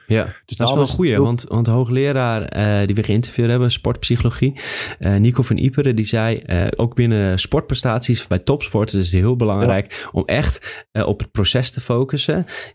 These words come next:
Speaker 1: En wat blijkt ook als topsporters zich richten, eh, op bijvoorbeeld hun looppas en, eh, niet zozeer om de omgeving om hen heen, niet de, de, de sporter die ernaast loopt, maar echt alleen maar op hun eigen proces,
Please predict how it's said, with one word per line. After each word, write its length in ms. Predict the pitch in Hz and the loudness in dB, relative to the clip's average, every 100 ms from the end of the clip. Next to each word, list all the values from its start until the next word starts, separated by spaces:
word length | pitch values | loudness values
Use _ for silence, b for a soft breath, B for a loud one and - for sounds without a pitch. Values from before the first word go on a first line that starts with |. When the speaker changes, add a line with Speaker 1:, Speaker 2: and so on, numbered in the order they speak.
| - | -2
Speaker 1:
En 140 | 101 | 0
wat 140 | 101 | 2
blijkt 300 | 98 98 107 | 0 0 0
ook 120 | 117 101 | -2 -2
als 200 | 95 - | -2 0
topsporters 640 | 131 - - 110 107 101 | 0 0 -2 -2 0 -2
zich 200 | 104 87 | 0 2
richten, 440 | 113 - - - - | 2 2 0 -2 -2
eh, 260 | 95 92 87 | 0 2 0
op 140 | - 104 | -2 -2
bijvoorbeeld 320 | 101 113 98 | 2 2 2
hun 160 | 95 90 | 2 4
looppas 640 | 98 - 143 196 - - - B B B B | 2 0 -2 -4 -4 -8 -14 B B B B
en, 400 | - 104 101 101 | -2 0 2 0
eh, 360 | - 98 98 95 | -2 0 2 2
niet 160 | 104 131 | 2 2
zozeer 340 | 139 139 117 | 0 0 0
om 120 | 101 | 0
de 60 | 98 | 2
omgeving 540 | 95 95 117 113 95 | 2 2 2 2 2
om 160 | 90 92 | 2 4
hen 100 | 85 | 4
heen, 260 | 85 117 | 4 4
niet 280 | 113 110 - | 2 0 0
de, 180 | 95 101 | 0 2
de, 220 | 101 95 | 0 0
de 140 | - 92 | 0 -2
sporter 360 | - 120 120 | 0 0 0
die 140 | 101 98 | 0 2
ernaast 380 | 95 92 135 | 2 2 0
loopt, 640 | 131 127 - - - - - | 0 0 -2 -10 -10 -8 -6
maar 120 | - | -4
echt 300 | - 185 - | -2 -2 -2
alleen 240 | - 127 180 | -2 0 0
maar 100 | 143 | 0
op 160 | 120 | -2
hun 80 | - | -2
eigen 320 | - 160 185 | -2 -2 -2
proces, 600 | - 117 - 160 - - | -2 -2 0 -2 -2 -10